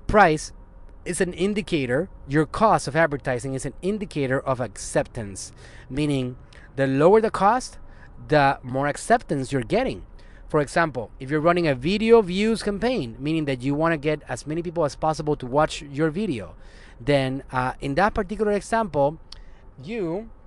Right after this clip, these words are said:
can pay one cent per video view, or you can pay ten cents per video view. The lowest the cost, the lower it is, the more people are liking your content, the better the audience is.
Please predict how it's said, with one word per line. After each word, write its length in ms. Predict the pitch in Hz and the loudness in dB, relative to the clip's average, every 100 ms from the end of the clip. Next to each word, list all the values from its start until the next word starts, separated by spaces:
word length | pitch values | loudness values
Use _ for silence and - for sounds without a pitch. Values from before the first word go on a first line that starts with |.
| - - - - - - - - - - - - - - - | -20 -20 -20 -20 -20 -20 -18 -18 -18 -18 -20 -20 -20 -20 -6
can 160 | 160 143 | -4 0
pay 160 | 156 147 | 2 2
one 300 | 139 170 185 | 4 4 2
cent 440 | - 127 170 - - - | -2 -4 -4 -8 -16 -8
per 140 | - 139 | -2 -2
video 260 | 147 170 | 0 0
view, 360 | 180 269 170 220 - - - | 0 2 2 0 -10 -20 0
or 100 | 160 | 2
you 120 | 156 | 2
can 160 | 180 175 | 0 0
pay 220 | 170 180 - | 0 -2 -4
ten 240 | 180 180 | -4 -4
cents 520 | - - 220 110 - - | -4 -4 -4 -6 -16 -8
per 120 | - 151 | -2 -2
video 240 | 135 131 | 0 -2
view. 320 | 120 113 82 - - - - - - - - - | -2 -6 -8 -16 -20 -20 -20 -20 -20 -18 -16 -4
The 140 | 160 | 0
lowest 720 | 147 151 170 247 311 320 - - - | 0 2 6 6 6 2 0 -12 -8
the 120 | 143 | -6
cost, 560 | - 143 214 294 - - - - | -2 0 0 -2 -10 -18 -20 -6
the 140 | 135 | 0
lower 300 | 143 170 220 | 2 6 6
it 100 | 196 | 4
is, 340 | 165 294 - - - - - - | 4 2 0 -14 -20 -20 -20 -8
the 140 | 143 | -6
more 340 | 143 156 175 175 | -4 -2 0 0
people 240 | 156 156 | -2 2
are 140 | 139 | 2
liking 500 | 127 123 131 - 135 | 0 -2 -4 -4 -6
your 140 | 123 113 | -4 -6
content, 580 | - 123 110 90 80 - - - | -8 -12 -12 -14 -16 -16 -16 -6
the 120 | 131 | -4
better 280 | 123 127 160 | -2 0 0
the 180 | 147 139 | 0 -4
audience 500 | - 127 127 127 120 - - | -2 0 0 -6 -8 -14 -12
is. 360 | 127 98 - | -8 -8 -10